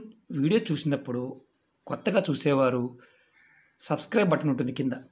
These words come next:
అది సబ్స్క్రైబ్ చేసుకొని పక్కనే ఉన్న గంట సింబల్ని యాక్టివేట్ చేసుకోండి. నేను చేసే ప్రతి వీడియో మీకు నోటిఫికేషన్ వస్తుంది. అలాగే నేను పాత వీడియోలను షేర్ చేస్తూ ఉంటాను,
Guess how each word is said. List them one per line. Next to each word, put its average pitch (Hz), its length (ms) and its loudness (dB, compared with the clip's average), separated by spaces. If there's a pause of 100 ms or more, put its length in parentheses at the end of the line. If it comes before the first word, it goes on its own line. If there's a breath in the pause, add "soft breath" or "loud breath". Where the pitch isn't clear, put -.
అది 143 100 0
సబ్స్క్రైబ్ 180 540 0
చేసుకొని 127 440 -4
పక్కనే 202 420 -2
ఉన్న 185 180 0
గంట 156 340 -4
సింబల్ని 175 400 0
యాక్టివేట్ 139 360 -2
చేసుకోండి. 120 380 -6 (640 loud breath)
నేను 214 200 4 (100)
చేసే 202 200 2
ప్రతి 175 300 -2
వీడియో 170 400 2
మీకు 151 220 -2
నోటిఫికేషన్ 151 540 0
వస్తుంది. - 380 -6 (140)
అలాగే 170 280 4
నేను 170 200 2
పాత 165 260 2
వీడియోలను 190 340 2
షేర్ 180 340 2
చేస్తూ 180 260 2
ఉంటాను, - 520 -4